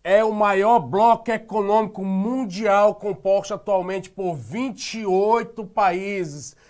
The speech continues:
Então você percebe o quê? Que hoje essa União Europeia é dos blocos, podemos dizer assim, de que tem mais países presentes, on-, é, que onde participa dentro do cenário mundial, que tentam disputar como bloco econômico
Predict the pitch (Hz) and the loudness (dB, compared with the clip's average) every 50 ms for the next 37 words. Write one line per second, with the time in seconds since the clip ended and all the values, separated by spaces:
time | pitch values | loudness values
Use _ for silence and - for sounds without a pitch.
0 | _ _ _ - 208 190 - 220 - - - 170 - 214 196 185 202 202 214 214 | _ _ _ -8 -8 -6 -6 -6 -6 -6 -6 -2 -2 -2 -2 -2 -4 -4 -2 0
1 | 196 160 - - - _ _ _ _ 185 190 185 202 220 233 233 214 - 202 185 | 0 0 -2 -6 -14 _ _ _ _ -2 2 4 6 6 6 6 4 2 -2 -4
2 | - - 196 190 190 196 196 190 170 165 - 202 202 202 196 165 170 180 160 196 | -4 -4 -4 -2 -2 -2 0 0 -2 -2 -2 -2 -2 -2 -2 -2 -4 -4 -4 -6
3 | 185 147 139 123 175 190 202 202 190 - - - 185 170 185 185 170 180 175 - | -6 -8 -6 -2 2 4 4 4 2 0 -6 -12 -8 -8 -6 -8 -8 -10 -12 -14
4 | 196 156 - 147 165 - 190 180 - 202 180 165 180 190 196 214 233 240 240 233 | -16 -18 -18 -20 -20 -18 -18 -8 -6 -6 -6 -6 -6 -2 0 2 2 2 2 0
5 | 202 - - - - 190 175 175 185 190 180 - _ 190 180 170 139 147 180 180 | -2 -6 -10 -8 -6 -4 -4 -4 -6 -8 -12 -12 _ -6 -6 -6 -4 -4 -6 -6
6 | 175 - 185 190 190 190 190 - _ _ _ _ _ _ _ - 165 170 165 165 | -4 -4 -4 -4 -4 -4 -6 -14 _ _ _ _ _ _ _ -2 0 2 2 2
7 | 160 165 - - 196 196 190 196 202 208 170 - - 208 180 175 - - - - | 0 -4 -6 -2 0 2 4 4 2 0 -2 -2 -4 -4 -4 -4 -6 -10 -10 -8
8 | - 214 226 180 - 202 165 147 127 - _ _ _ _ _ - 123 196 220 226 | -6 -8 -8 -4 -2 -2 0 0 -2 -6 _ _ _ _ _ 2 4 6 6 6
9 | 226 220 208 190 202 180 - - 196 180 185 180 180 180 180 180 180 165 135 165 | 4 0 -6 -8 -8 -10 -8 -6 -6 -2 -2 0 -2 -2 -2 -2 -4 -4 -4 -2
10 | 175 180 190 185 180 - - 175 - _ - 220 240 247 240 - 185 147 143 156 | 0 2 2 0 0 -2 -10 -18 -16 _ 0 2 2 2 0 -2 -4 -6 -6 -10
11 | - - - 170 165 - - 175 165 - 180 170 160 123 117 175 190 190 190 196 | -16 -14 -14 -14 -10 -6 -6 -6 -6 -6 -8 -8 -8 -4 0 2 2 2 0 -2
12 | 175 165 - 175 160 156 160 175 180 180 180 175 175 170 | -8 -6 -6 -6 -4 -2 0 0 0 -2 -4 -6 -8 -10